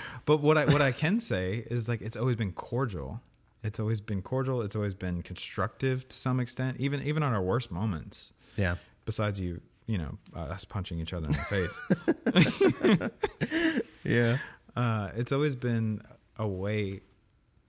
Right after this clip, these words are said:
Speaker 1: to, yeah, just find that, that, that middle ground. But, but for me personally, anytime that I find something that I can't understand, I just let it go.
Speaker 2: Yeah.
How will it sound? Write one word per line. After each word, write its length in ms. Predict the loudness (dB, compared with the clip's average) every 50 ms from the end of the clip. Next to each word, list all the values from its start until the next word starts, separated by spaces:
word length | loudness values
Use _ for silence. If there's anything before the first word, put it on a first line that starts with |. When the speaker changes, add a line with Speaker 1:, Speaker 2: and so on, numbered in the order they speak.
| _ _ _ _ _ _ _ _ _ _ _ _ _ _ -20 -18 -10
Speaker 1:
to, 460 | -6 -4 -2 -2 -2 -2 -4 -6 -8 -12 _ _ _ _ _ _ _ -20 -20 _ _ _ _ _
yeah, 180 | -6 -4 -4 -4
just 160 | -6 -6 -8
find 240 | -6 -4 -2 -2 -2
that, 140 | -4 -6 -8 -14 -20 -20 -20 _ _
that, 180 | -8 -8 -6 -6 -4 -6 -6 -6 -8 -10
that 120 | -10 -8 -6
middle 220 | -6 -6 -6 -6
ground. 460 | -6 -6 -6 -4 -4 -4 -4 -6 -8 -12 _ _ _ _ _ _ _ _ _ _ _ _ _ _ _
But, 220 | -6 -4 -4 -4 -6
but 140 | -6 -6 -4
for 140 | -2 -2
me 160 | 0 0 0 -2
personally, 680 | 0 -2 -2 -2 -2 -2 -4 -2 -2 -2 -4 -6 -8 -8 -6
anytime 440 | -2 -2 -2 -2 0 0 0 2 2
that 100 | 2 2
I 100 | 0 -2
find 300 | -2 -2 -2 -2 -2 -2
something 300 | -4 -6 -6 -6 -6 -4
that 100 | -4 -4
I 80 | -6
can't 260 | -6 -8 -6 -6 -4
understand, 480 | -4 -4 -4 -6 -8 -8 -6 -6 -4 -4
I 60 | -4
just 200 | -4 -6 -6 -8
let 120 | -8 -8 -8
it 80 | -8
go. 260 | -10 -10 -8 -8 -10 -12 -14 _ _ _ _ _ _ _ _ _ _ _ -4
Speaker 2:
Yeah. 200 | -2 0 0 0